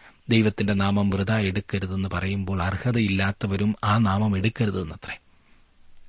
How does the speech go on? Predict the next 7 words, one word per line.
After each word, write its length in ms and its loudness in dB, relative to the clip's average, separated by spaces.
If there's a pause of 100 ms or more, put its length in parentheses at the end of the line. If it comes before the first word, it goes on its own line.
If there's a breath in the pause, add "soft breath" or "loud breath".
(120)
സ്വന്ത 320 0 (260)
കാര്യസാധ്യത്തിനായി 960 0
ദൈവനാമം 560 2
ഉപയോഗിക്കുന്നവർ 840 0
വലിയ 260 0
ശിക്ഷ 300 -6
വാങ്ങിക്കിട്ടും. 600 -8